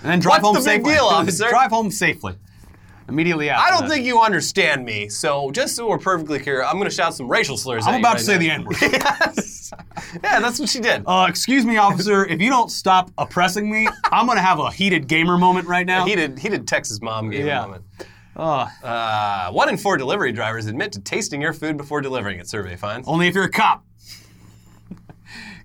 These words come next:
Speaker 1: 'Cause one of the, one in, one in four is delivering to a police station.
Speaker 2: Yeah.
Speaker 1: You gotta take a little taste.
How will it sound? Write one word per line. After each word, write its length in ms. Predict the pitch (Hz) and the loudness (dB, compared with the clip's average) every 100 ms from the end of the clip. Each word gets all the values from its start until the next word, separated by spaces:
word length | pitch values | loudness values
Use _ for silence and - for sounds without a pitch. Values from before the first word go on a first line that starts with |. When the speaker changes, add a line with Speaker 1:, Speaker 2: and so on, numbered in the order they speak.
| - | -12
Speaker 1:
'Cause 140 | 151 127 | -8 -2
one 140 | 175 | 0
of 80 | 190 | 2
the, 100 | 175 | 0
one 180 | 165 185 | 0 -2
in, 120 | 165 | -4
one 300 | 143 156 196 | -6 -2 0
in 80 | 202 | 0
four 300 | 220 202 151 | 2 2 2
is 140 | 131 | -2
delivering 420 | 135 147 170 175 | -4 -2 -2 -2
to 60 | 170 | -2
a 60 | 165 | -2
police 260 | 180 170 | -2 -2
station. 320 | - 139 131 | -2 -4 -2
Speaker 2:
Yeah. 200 | 156 220 | 0 0
Speaker 1:
You 60 | 160 | 0
gotta 140 | 156 | -2
take 180 | 151 175 | -2 -2
a 40 | 160 | 0
little 160 | 156 | -2
taste. 440 | - 180 143 - | -4 -4 -2 -6